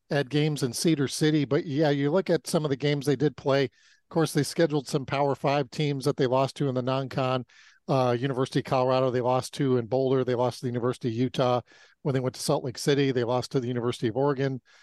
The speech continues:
uh, when they went up to Eugene. So they definitely had a tough non-conference schedule, that, but they've already swept Utah Tech,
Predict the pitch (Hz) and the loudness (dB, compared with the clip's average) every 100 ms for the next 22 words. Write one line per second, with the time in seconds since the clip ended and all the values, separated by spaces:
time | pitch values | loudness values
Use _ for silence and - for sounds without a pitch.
0 | _ - 147 123 127 123 131 127 - 120 | _ -4 -2 0 -2 -2 -2 -4 -6 -2
1 | 156 131 139 127 131 131 117 165 - 165 | 0 0 -2 -2 0 0 2 0 0 0
2 | 135 139 123 - 156 139 - _ _ _ | 0 0 -2 -2 -2 -2 -8 _ _ _
3 | - 143 156 - 151 139 120 - 165 143 | -4 -2 -2 -2 -4 -4 -8 -2 0 2
4 | 139 123 135 135 135 151 254 202 190 190 | 0 0 -2 -2 0 0 0 -2 0 -2
5 | 160 160 165 135 - 160 123 - | 0 0 2 0 0 0 0 -8